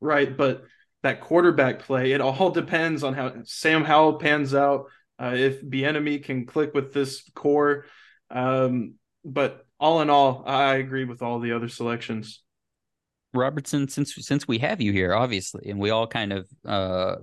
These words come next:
Speaker 2: feel the same way, uh, um, me, Ben, and Ronan with the Commanders, um, I wanna ask you, I wanna come back to you on the Commanders and ask you this question. For anybody that doesn't know, this is Robertson's team. He knows them in and out.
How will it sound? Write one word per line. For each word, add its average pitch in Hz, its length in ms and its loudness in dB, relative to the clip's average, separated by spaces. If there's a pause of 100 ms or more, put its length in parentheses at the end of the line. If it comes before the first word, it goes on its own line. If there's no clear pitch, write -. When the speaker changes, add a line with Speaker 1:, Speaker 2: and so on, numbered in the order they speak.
(120)
Speaker 2:
feel 113 180 0
the 101 80 -4
same 98 340 -4
way, 110 560 -2
uh, 98 480 -6
um, 98 380 -6
me, 104 160 -2
Ben, 95 220 -4
and 90 140 -8
Ronan 101 460 -2
with 101 140 -6
the 95 80 -8
Commanders, 95 760 -4 (480)
um, 98 520 -2
I 117 80 -2
wanna 113 180 -2
ask 107 320 -4
you, - 100 -12
I 110 60 -2
wanna 104 160 -2
come 113 160 -4
back 98 180 -4
to - 100 -8
you 120 160 -2
on 101 100 -4
the 101 80 -10
Commanders 92 440 -6
and 90 100 -8
ask 90 180 -10
you - 60 -14
this - 140 -16
question. 104 540 -6
For 98 120 -4
anybody 98 300 -2
that 92 160 -8
doesn't 104 260 -2
know, 95 220 -2
this - 180 -12
is - 120 -16
Robertson's - 480 -8
team. 117 260 0
He 101 60 -2
knows 92 240 -6
them 90 160 -8
in 104 180 -4
and 87 120 -6
out. 104 340 -4